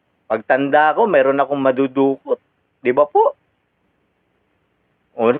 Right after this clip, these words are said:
palagay mo nang meron akong isang daan libo na idineposito.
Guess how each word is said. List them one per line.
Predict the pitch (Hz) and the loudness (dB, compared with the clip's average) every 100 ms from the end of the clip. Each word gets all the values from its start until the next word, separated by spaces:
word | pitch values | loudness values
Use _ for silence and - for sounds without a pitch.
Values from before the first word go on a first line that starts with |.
| - | 0
palagay | 147 180 233 | 0 4 4
mo | 269 | 4
nang | 277 277 | 2 2
meron | 277 294 311 | 2 2 2
akong | 339 302 | 0 -2
isang | 294 311 | -2 -2
daan | 320 294 302 302 | 0 0 0 0
libo | 302 320 269 - _ _ _ _ _ _ _ _ _ _ _ _ _ _ _ _ _ _ _ - | 0 2 2 0 _ _ _ _ _ _ _ _ _ _ _ _ _ _ _ _ _ _ _ -4
na | 185 | -2
idineposito. | 220 156 214 262 262 226 349 285 175 | 0 0 4 2 2 -4 0 0 0